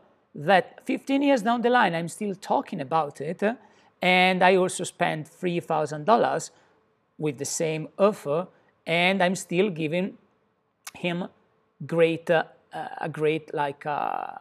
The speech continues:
testimonial. <laughs> Do you see the point here? So if you can be for someone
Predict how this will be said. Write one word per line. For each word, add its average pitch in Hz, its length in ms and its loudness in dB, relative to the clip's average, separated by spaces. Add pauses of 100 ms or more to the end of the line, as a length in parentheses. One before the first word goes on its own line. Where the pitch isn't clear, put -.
(1300)
testimonial. 185 540 -8 (560)
<laughs> - 500 -14
Do 196 140 -2
you 196 80 -2
see 160 200 -6
the 226 100 -6
point 349 320 -4
here? 370 260 -4 (540)
So 214 560 6 (580)
if 185 160 -2
you 208 80 0
can 254 380 4
be 277 280 4
for 220 160 -2
someone 165 920 -2